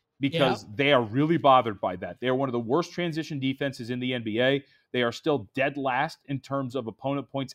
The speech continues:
Speaker 1: added through transition offense off of live rebounds. And Toronto wants to rip and run. Toronto wants to force turnovers and run. Like, that is part of what allowed Toronto to stay in that game, is that they can get up
Speaker 2: Mm-hmm.
Speaker 1: and down the floor in transition. That bothers Denver.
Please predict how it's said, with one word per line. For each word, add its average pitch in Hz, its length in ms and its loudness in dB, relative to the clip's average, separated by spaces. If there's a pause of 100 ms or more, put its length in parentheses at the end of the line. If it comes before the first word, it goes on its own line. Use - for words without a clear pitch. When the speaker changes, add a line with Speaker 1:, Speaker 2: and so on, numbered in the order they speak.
Speaker 1:
added 127 400 0
through 131 240 -4
transition 127 480 -8
offense 123 460 -2
off 120 180 0
of 117 140 -10
live 98 240 -6
rebounds. 143 500 0 (460)
And 143 160 0
Toronto 170 400 4
wants 147 320 4
to 143 80 -2
rip 135 260 0
and 143 160 -2
run. 131 340 2 (240)
Toronto 151 280 0
wants 143 160 0
to - 80 -20
force 113 200 -4
turnovers 147 540 -2
and 139 160 -4
run. 123 300 -2 (240)
Like, 123 180 -2
that 156 180 0
is 151 100 -6
part 147 340 4
of 123 100 0
what 131 140 2
allowed 123 400 2
Toronto 117 420 -4
to 107 80 -10
stay 120 240 -6
in 110 80 -6
that 104 180 -8
game, 107 260 -6
is 92 80 -12
that 107 180 -8
they 131 100 -2
can 135 140 -8
get 135 100 0
up 135 60 -4
Speaker 2:
Mm-hmm. 135 80 -10
Speaker 1:
and 123 80 -8
down 127 160 0
the 120 40 -6
floor 123 220 -6
in 117 80 -6
transition. 113 540 -8 (280)
That 127 200 0
bothers 120 340 4
Denver. 101 340 -6